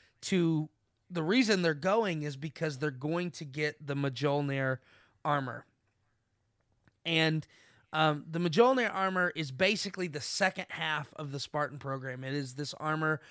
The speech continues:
that's been created, um, a-, that kind of works with their augmentations to make them even more like just killer machines. Um, but when they get to the system, there's a Covenant battleship,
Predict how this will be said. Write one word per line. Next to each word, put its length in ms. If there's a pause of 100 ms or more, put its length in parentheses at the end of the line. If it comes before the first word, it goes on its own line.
(220)
that's 140
been 200
created, 680 (420)
um, 440 (160)
a-, 160 (120)
that 320 (580)
kind 240
of 140
works 340
with 340
their 280
augmentations 1000
to 100
make 260
them 220
even 380
more 560 (720)
like 260
just 240
killer 280
machines. 560 (380)
Um, 220
but 140
when 160
they 120
get 300
to 80
the 120
system, 500
there's 220
a 60
Covenant 520
battleship, 720